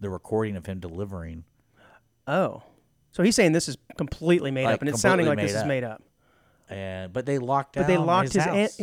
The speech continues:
Speaker 2: they locked his Amazon account out. And thus, because he has a smart home and it's all hooked to Amazon, he was locked in that. It kinda reminds me of that movie you said you watched the other day where the guy went in to steal the art and the house locked down or something on
Speaker 1: Yeah,
Speaker 2: him,
Speaker 1: that
Speaker 2: and
Speaker 1: was
Speaker 2: then he went
Speaker 1: terrible movie.
Speaker 2: insane <laughs> 'cause they couldn't get
Speaker 1: Yeah.
Speaker 2: out of the house.
Speaker 1: Well,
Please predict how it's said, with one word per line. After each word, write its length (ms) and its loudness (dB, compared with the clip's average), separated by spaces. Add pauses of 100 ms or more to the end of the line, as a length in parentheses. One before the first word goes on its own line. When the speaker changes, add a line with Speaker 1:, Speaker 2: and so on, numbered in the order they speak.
Speaker 2:
they 120 2
locked 280 0
his 120 -4
Amazon 460 0
account 360 -10
out. 300 -6 (320)
And 220 -4
thus, 280 2
because 260 -4
he 60 0
has 100 -2
a 60 -6
smart 320 2
home 220 2
and 80 -2
it's 120 -6
all 500 4
hooked 200 0
to 80 0
Amazon, 560 0 (600)
he 140 -2
was 200 2
locked 440 -2
in 60 -2
that. 120 -4
It 120 -12
kinda 180 -6
reminds 280 2
me 60 0
of 40 2
that 100 0
movie 300 4
you 100 2
said 220 2
you 80 0
watched 240 2
the 60 0
other 100 2
day 120 2
where 100 0
the 60 0
guy 180 4
went 160 2
in 60 0
to 60 -4
steal 220 -2
the 120 -2
art 280 2
and 120 -2
the 60 0
house 260 0
locked 240 0
down 280 2
or 80 2
something 340 -2
on 140 4
Speaker 1:
Yeah, 60 8
Speaker 2:
him, 100 4 (100)
Speaker 1:
that 140 0
Speaker 2:
and 20 10
Speaker 1:
was 80 12
Speaker 2:
then 80 10
he 60 8
went 100 8
Speaker 1:
terrible 140 8
movie. 20 4 (100)
Speaker 2:
insane 500 4 (120)
<laughs> 100 -20
'cause 140 0
they 100 0
couldn't 220 0
get 80 2
Speaker 1:
Yeah. 80 0
Speaker 2:
out 60 -4
of 60 -2
the 60 2
house. 240 2
Speaker 1:
Well, 0 -